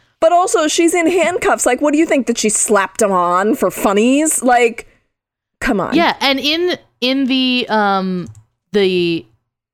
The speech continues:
Speaker 2: video, um, interview that I saw with Elizabeth Smart, they show a photo of her in the police station, literally, like, in a t-shirt and, like,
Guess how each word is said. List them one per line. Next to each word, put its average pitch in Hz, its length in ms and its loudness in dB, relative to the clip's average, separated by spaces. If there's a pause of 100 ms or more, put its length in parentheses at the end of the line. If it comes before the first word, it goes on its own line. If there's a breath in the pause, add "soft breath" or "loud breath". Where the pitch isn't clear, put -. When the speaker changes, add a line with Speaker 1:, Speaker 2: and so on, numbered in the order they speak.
(100)
Speaker 2:
video, 214 760 0
um, 165 460 -2
interview 226 460 -2
that 233 80 -2
I 240 100 0
saw 247 380 0
with 180 420 -4 (140)
Elizabeth 196 400 0
Smart, 196 400 -2 (300 soft breath)
they 202 60 0
show 240 220 2
a 214 60 -2
photo 208 340 0
of 226 120 -4
her 240 180 -2
in 202 220 -2
the 214 60 -2
police 180 360 -2
station, 220 480 0
literally, 254 580 0
like, 226 300 -2 (400 soft breath)
in 254 100 0
a 226 80 -2
t-shirt 285 880 -4
and, 220 320 -2
like, 202 420 -2